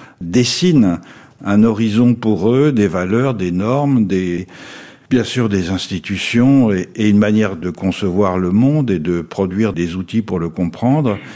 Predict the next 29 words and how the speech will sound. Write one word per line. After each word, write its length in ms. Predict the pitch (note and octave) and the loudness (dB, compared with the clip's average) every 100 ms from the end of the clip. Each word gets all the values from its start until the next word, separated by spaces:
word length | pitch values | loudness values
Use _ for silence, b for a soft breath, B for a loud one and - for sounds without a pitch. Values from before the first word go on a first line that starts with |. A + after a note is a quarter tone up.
| B - | B -6
et 120 | G2 | -6
que 200 | - A2 | -2 -2
cette, 540 | G#2 - A2+ A2+ - | -2 -2 -2 -2 -4
euh, 200 | G#2 G2+ | 0 0
expérience, 680 | F#2 - - F#2 G2+ F3 F#3+ | -2 -6 -4 -4 0 0 -2
c'est 120 | - | -6
une 80 | F#2 | -4
expérience 540 | F2+ - D#2+ G#2 A2 - | -4 -4 -4 -2 -2 -4
philosophique, 760 | - F#2+ F2+ G2 - F#3 F#3 | -6 -4 -4 -6 -2 -4 -2
donc, 340 | G2 B2+ C3+ G#2 | -2 -2 -2 -4
euh, 280 | F#2 G2+ | -2 -4
était 200 | G2 A2 | -6 -6
peut-être 220 | F#2 A2+ G#2+ | -4 -4 -2
plus 220 | A2+ G#2 | 0 0
intéressante 520 | F#2+ F#2+ F#2 C#3+ C3+ | -2 -4 -2 -2 -2
que 80 | A#2 | -2
de 280 | G2+ G2+ G2 F#2+ | -4 -4 -4 -4
mener 520 | - E2+ G#2+ A#2 B2 | -6 0 2 2 2
des 240 | G#2+ E2+ | 0 -2
expériences 500 | G2 - G2 G2 G#2 | -8 -4 -2 0 0
de 80 | G2 | -2
pensée, 560 | - G#2+ G#2+ C#3 C#3+ D3+ _ - - | 0 -2 -2 0 -2 -2 _ -18 -6
euh, 120 | G#2 | -6
comme 320 | - A2+ A2+ | -2 0 0
le 120 | G2+ G#2 | 2 0
font 220 | - A#2+ | 0 -2
souvent 320 | - F#2 A#2 | -2 -2 0
les 100 | G#2+ | -2
philosophes. 680 | - F2+ E2+ D2+ C#2 - | -4 -6 -4 -6 -8 -14